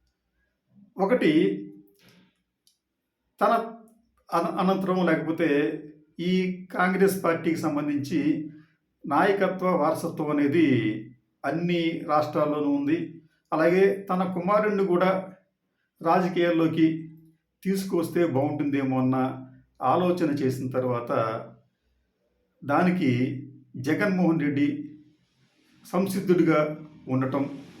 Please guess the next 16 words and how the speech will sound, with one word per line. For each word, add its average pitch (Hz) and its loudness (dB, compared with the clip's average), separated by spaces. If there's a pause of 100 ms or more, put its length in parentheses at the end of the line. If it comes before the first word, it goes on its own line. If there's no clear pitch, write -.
(1040)
తర్వాత 208 4
ఆయన 151 4 (800)
మొదటగా 196 2 (380)
లోక్సభకు 208 2
పోటీ 170 4
చేసి 127 0 (1400)
అత్యధిక 233 2
మెజారిటీతో 156 2 (1040)
గెలుపొందటం 160 2 (140)
జరిగింది. 95 -4 (960)
ఇది 262 2
ఒక 220 4
రకంగా 208 -2
చెప్పాలంటే 185 2
జగన్మోహన్ 180 0
రెడ్డి 160 0